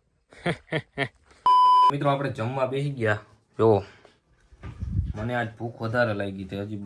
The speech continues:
બીજા બધાને તો વાર છે, પણ હું હંધાને પહેલા બેસી ગયો. કેમ કે એક ધારા આપણે સકલા ઉડાડ્યા ને, ભૂખ બહુ લાગી. અને ઓમેય મને બધાને પહેલા ભૂખ લાગી.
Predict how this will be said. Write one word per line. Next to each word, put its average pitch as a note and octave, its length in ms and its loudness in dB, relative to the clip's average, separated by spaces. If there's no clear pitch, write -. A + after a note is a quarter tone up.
બીજા A2 300 -4
બધાને A2+ 380 -4
તો G#2+ 120 -8
વાર B2+ 240 -2
છે, G2 80 -14
પણ F#2+ 140 -14
હું G#2+ 160 -6
હંધાને A2 320 -4
પહેલા G#2+ 280 -6
બેસી F#2 220 -10
ગયો. - 100 -20
કેમ A2 240 -8
કે G2 60 -10
એક A#2 220 -6
ધારા A2 280 -4
આપણે G#2+ 260 -8
સકલા G#2+ 420 -8
ઉડાડ્યા A#2 360 -10
ને, G2 80 -16
ભૂખ G#2 240 -10
બહુ G2+ 180 -6
લાગી. F#2+ 240 -10
અને G#2+ 120 -8
ઓમેય B2 280 -4
મને A#2 200 -2
બધાને A2 380 -4
પહેલા G2+ 260 -8
ભૂખ F2+ 220 -20
લાગી. - 220 -20